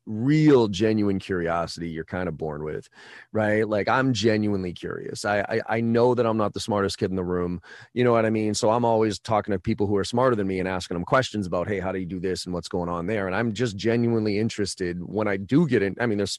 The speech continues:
plenty of stuff I'm not interested in, but when I do get really interested, I,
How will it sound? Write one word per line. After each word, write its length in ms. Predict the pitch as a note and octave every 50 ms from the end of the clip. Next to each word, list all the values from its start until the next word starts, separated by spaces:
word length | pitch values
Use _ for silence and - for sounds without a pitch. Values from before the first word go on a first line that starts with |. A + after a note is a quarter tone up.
| _
plenty 200 | - - F2+ D#2+
of 60 | D2+ -
stuff 140 | - D#2
I'm 80 | D#2+ D#2
not 200 | E2 G2+ G#2 E2+
interested 360 | D#2+ D2+ - D#2 - - D#2+
in, 120 | D#2+ E2 E2
but 180 | E2 E2+ - _ _ _ _ _ _ _ _ _ _ _ _ - -
when 200 | - A2 G#2+ G2+
I 80 | G2 G2
do 200 | F2+ A#2 C3+ B2+
get 200 | A2+ A#2 G#2 F#2+
really 300 | A2 A2+ A2 G#2 G2 G#2+
interested, 460 | A#2+ - - F#2+ - - F2 E2 E2+ - - - - - - - - - - _ _ -
I, 100 | C#3